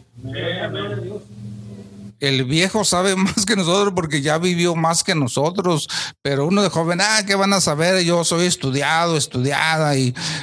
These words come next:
Speaker 2: ¿qué me van a enseñar?" Pero no, ellos tienen la experiencia de haber vivido ya.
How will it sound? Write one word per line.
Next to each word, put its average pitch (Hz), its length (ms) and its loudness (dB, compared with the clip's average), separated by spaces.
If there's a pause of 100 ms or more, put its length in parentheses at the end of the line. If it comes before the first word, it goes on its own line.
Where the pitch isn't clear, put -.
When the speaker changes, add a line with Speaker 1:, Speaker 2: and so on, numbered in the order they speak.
(600)
Speaker 2:
¿qué 135 140 -2
me 156 160 0
van 165 180 2
a 175 40 2
enseñar?" 139 560 0 (1500)
Pero 117 260 0
no, 160 400 2
ellos 175 460 2
tienen 185 340 2
la 156 120 2
experiencia 165 1200 0 (240)
de 127 260 0
haber 127 320 0
vivido 151 680 0
ya. 127 360 -2